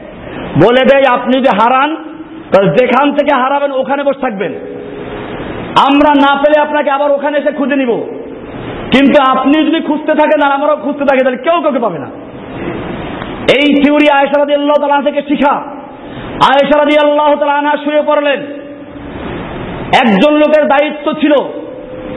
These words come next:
সকালবেলা দেখতো কোনো মাল সামান রয়ে গেল কিনা, সে দেখে এরকম একজন লোক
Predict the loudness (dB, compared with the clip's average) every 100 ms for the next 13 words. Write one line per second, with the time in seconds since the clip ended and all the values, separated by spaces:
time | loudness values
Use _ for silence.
0 | -8 0 2 4 4 4 4 4 2 2
1 | 0 2 2 2 0 0 0 0 2 2
2 | 2 0 -2 -2 -4 -6 -10 -14 -16 -16
3 | -8 2 4 4 4 4 4 2 0 -2
4 | -2 -4 -2 -2 -2